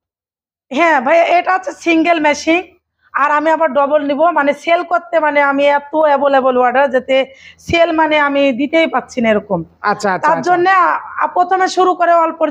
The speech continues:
Speaker 1: জন্যই।
Speaker 2: হুম।
Speaker 1: তা আমি এই সিঙ্গেল কিনছিলাম, এটা বিক্রি করে দিয়ে আমি এখন ডাবল নিব।
Speaker 2: আচ্ছা,
Speaker 1: এই যে
Speaker 2: আচ্ছা।
Speaker 1: দেখেন অসাধারণ স্যান্ডেল গুলা।
Speaker 2: এই চমৎকার।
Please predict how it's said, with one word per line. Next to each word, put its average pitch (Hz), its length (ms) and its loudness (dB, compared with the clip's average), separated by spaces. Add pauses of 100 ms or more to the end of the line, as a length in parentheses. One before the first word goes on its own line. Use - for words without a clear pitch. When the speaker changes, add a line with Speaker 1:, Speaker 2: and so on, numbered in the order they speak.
(100)
Speaker 1:
জন্যই। 294 360 2 (240)
Speaker 2:
হুম। 185 180 -14 (200)
Speaker 1:
তা 311 80 -2 (100)
আমি 311 140 0
এই 339 100 0
সিঙ্গেল 320 380 2
কিনছিলাম, 294 560 -2 (360)
এটা 277 300 0
বিক্রি 277 360 -4
করে 262 220 2
দিয়ে 269 180 0
আমি 254 200 0
এখন 247 240 -2
ডাবল 226 280 0
নিব। 233 240 -2
Speaker 2:
আচ্ছা, 302 560 -4
Speaker 1:
এই 311 60 -2
যে 311 100 0
Speaker 2:
আচ্ছা। 285 140 -2
Speaker 1:
দেখেন 294 240 0
অসাধারণ 269 680 0
স্যান্ডেল 226 340 -2
গুলা। 226 260 2
Speaker 2:
এই 277 100 -6
চমৎকার। 285 520 0